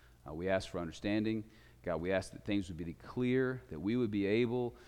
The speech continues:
through the power of your word and the power of your spirit, to behold you as you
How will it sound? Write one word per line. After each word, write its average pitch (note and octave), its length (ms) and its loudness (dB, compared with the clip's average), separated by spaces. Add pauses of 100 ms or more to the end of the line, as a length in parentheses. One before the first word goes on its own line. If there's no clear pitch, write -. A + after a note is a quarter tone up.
(140)
through F#2+ 280 2
the E2+ 100 0
power A#2 420 4
of F2+ 120 0
your A2 240 0
word A#2 400 2
and E2+ 100 -2
the D2+ 40 -10
power G2+ 280 0
of E2+ 100 -2
your G#2 180 0
spirit, G2 380 -2
to D#2+ 60 -8
behold A#2 580 -2
you A#2+ 200 -2
as G#2 360 2
you G2+ 240 0